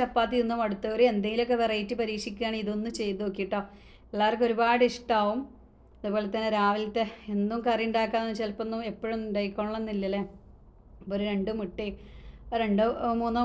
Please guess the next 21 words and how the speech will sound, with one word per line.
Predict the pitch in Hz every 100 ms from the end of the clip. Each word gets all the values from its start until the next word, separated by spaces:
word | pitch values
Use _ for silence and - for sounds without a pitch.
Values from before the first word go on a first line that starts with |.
| 233
മുട്ടയൊക്കെ | 190 226 220 220
ഉണ്ടെങ്കിൽ | 220 226 240
മുട്ട | 202 233 226
വെച്ചിട്ട് | 214 214 208
ഇതുപോലെ | 202 208 214
ഒരു | 214 220
ഫില്ലിങ്സ് | 208 202 196 208
റെഡിയാക്കാം. | 190 202 202 190 226 269 - - - - - - - - - - - - - - - -
പിന്നെ | 220 247
സിമ്പിളാണ്, | 277 254 262 302 277 254 277
കുട്ടികൾക്ക് | 240 220 226 240 240
സ്കൂൾ | 240 233 240
തുറന്നാലും | 220 226 233 240
സ്നാക്കായിട്ട് | 226 214 214 226 208 220
കൊടുത്ത് | 208 226 220
വിടാൻ | 214 214
പറ്റും. | 214 226 277 269
അതുപോലെ | 202 202 214 214 214
തന്നെ | 214 247
ഇൻ്റർവെല്ലിലൊക്കെ | 208 202 214 214 214 220 214 233 - - - 226
അവൾ | -